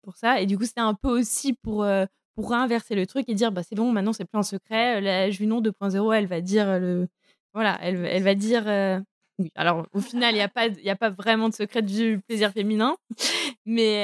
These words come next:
elle va en parler en tout cas. Oui. <laughs> Voilà. Et, euh, pour Hystérique, euh, c'est aussi retourner un, un stigmate. En fait, ça, c'est aussi la même, la même chose. Euh,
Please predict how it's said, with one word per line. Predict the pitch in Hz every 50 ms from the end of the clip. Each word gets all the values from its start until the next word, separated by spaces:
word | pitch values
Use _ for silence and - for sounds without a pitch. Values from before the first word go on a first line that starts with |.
| 202 180
elle | 160 214 220 214
va | 247 285
en | 311 269 220
parler | - 240 240 233 233 247 262 233
en | 226 214
tout | - 220 -
cas. | - 185 - - _ _ _ _ _ _ _ _ _ _ _ _ _ _ _ -
Oui. | 190 - - _ _ _ _ _ _ _ _ _ -
<laughs> | 254 240 - 240 214 _ _ _ _ _ _ _ _ _ -
Voilà. | 208 208 202 202 196 208 240 302 - _ - - - - - - - - - - _ _ _ _ -
Et, | 233 262 262 240
euh, | 233 233 226 214 - _
pour | - 247 240 240
Hystérique, | 262 277 277 - - 269 262 240 233 240 254 277 302 311 294 _ -
euh, | 302 262 240 226 226
c'est | 214 - 247 -
aussi | - 254 262 269 262 - - - 294
retourner | 262 214 262 254 - - 277 254 240 233 233 240
un, | 226 214 208 - - - -
un | 214 208 208
stigmate. | 208 - - 185 202 220 233 247 247 -
En | 202
fait, | 185 - 196 190
ça, | - 190 185 190
c'est | 190 - 202
aussi | 190 180 190 190 - - 240
la | 226 208 202
même, | 208 208 208 214 208
la | 190 202 208
même | 202 190 196 208
chose. | - - - 240 262 285 262 269 - _ - - - - _ _ _ _ -
Euh, | 208 208 202 202 202 202 208 208 208 208 208 208 214 208